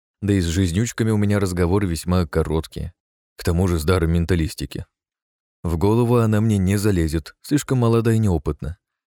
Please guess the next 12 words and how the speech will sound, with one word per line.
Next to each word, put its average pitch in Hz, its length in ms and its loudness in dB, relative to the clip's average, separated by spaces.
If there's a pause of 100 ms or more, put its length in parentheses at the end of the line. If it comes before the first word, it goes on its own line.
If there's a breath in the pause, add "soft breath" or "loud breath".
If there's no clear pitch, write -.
(200)
А 90 100 -2
вот 85 180 0
уловить 82 320 0
остатки 85 420 -2
моих 85 240 0
былых 85 340 0
рианорских 85 560 -2
воспоминаний 82 760 -2
и 80 40 0
эмоций 80 400 -2
вполне 90 360 -2
может. 76 480 -6